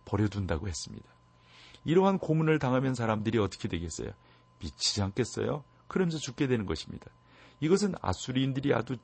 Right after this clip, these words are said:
즐겨 사용했던 고문 방법 가운데 하나라고 하는 것이죠. 아수르 군대는 아주 독특한 방법으로 이동을 했습니다.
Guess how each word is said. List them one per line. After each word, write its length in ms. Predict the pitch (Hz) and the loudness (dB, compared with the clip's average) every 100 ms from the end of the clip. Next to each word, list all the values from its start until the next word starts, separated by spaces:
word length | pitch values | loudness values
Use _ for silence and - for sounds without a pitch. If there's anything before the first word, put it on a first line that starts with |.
| - | -8
즐겨 460 | - 135 143 139 | -2 2 4 4
사용했던 640 | 143 - 143 127 110 131 120 - - | 4 2 0 2 2 0 0 -6 -12
고문 440 | - 123 117 110 101 | -4 0 2 2 -2
방법 380 | 95 98 98 - | -4 -2 0 0
가운데 480 | - 85 87 123 135 - - _ | -2 -2 0 -2 -2 -6 -20 _
하나라고 540 | - 120 95 85 87 | -8 -4 -2 -2 -2
하는 140 | 92 90 | -2 -4
것이죠. 320 | 76 - - _ _ _ _ _ _ _ _ _ _ _ _ | -8 -10 -16 _ _ _ _ _ _ _ _ _ _ _ _
아수르 320 | 95 - 110 | 0 0 0
군대는 340 | 110 113 113 110 | 2 2 2 2
아주 200 | 104 110 | 2 -2
독특한 460 | - - - 120 113 | -6 -10 -4 -2 0
방법으로 440 | 107 110 110 110 | 0 2 2 2
이동을 360 | 107 107 107 101 | 2 2 2 2
했습니다. 520 | - 107 101 123 | 0 -2 0 0